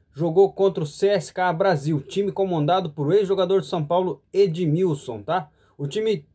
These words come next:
ganhou o amistoso de quatro a dois. Então, ou seja, o Alex tá começando o seu trabalho aí, já começou o amistoso com a vitória de quatro a dois contra o C S K A do Brasil. É... São Paulo vai jogar agora terça-feira, às vinte e uma e trinta, contra o Sporting Cristal do Peru.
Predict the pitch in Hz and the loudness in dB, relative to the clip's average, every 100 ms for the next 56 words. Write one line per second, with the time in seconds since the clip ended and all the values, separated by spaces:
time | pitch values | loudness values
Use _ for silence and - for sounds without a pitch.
0 | _ 147 190 180 202 190 175 180 151 - | _ 0 4 6 6 4 2 0 -2 0
1 | 185 151 147 - 190 196 208 190 151 151 | 0 0 -8 -4 0 0 2 0 2 2
2 | 127 113 - 139 196 196 147 175 151 143 | 2 -2 -12 -6 -2 -2 -2 -2 0 2
3 | 147 170 - 160 175 175 147 165 147 165 | 2 0 -4 -8 -6 -6 -6 -8 -4 -4
4 | 160 175 175 185 180 190 202 _ _ - | -2 0 2 2 2 -2 -6 _ _ -6
5 | 175 196 196 170 185 180 185 - 156 147 | -4 0 0 2 0 0 0 -2 -4 -4
6 | 143 185 180 190 180 185 175 160 - 196 | -2 -2 -2 -2 0 0 0 -4 -2 0
7 | 190 156 175 - 180 170 143 - 180 170 | 0 -2 -2 -4 -8 -8 -8 -2 0 0
8 | - 165 165 190 170 143 110 - _ _ | -2 -4 0 2 2 0 -6 -10 _ _
9 | _ _ _ _ _ _ _ - 160 160 | _ _ _ _ _ _ _ -4 0 2
10 | 156 156 147 - _ _ _ - - 202 | 2 2 0 -2 _ _ _ -6 0 2
11 | 180 214 196 196 196 202 190 190 170 147 | 4 4 4 4 4 2 2 2 0 2
12 | 233 240 - 185 - 190 165 131 135 240 | 4 4 2 -4 0 0 2 0 -2 -4
13 | 233 214 220 180 - 196 147 120 180 185 | -4 -4 -2 -2 0 0 0 -4 -4 -4
14 | 170 147 - 190 208 190 170 196 190 - | -4 -6 -4 -2 -2 -2 -2 -2 -2 0
15 | 180 165 190 196 180 202 | 0 0 0 0 0 -4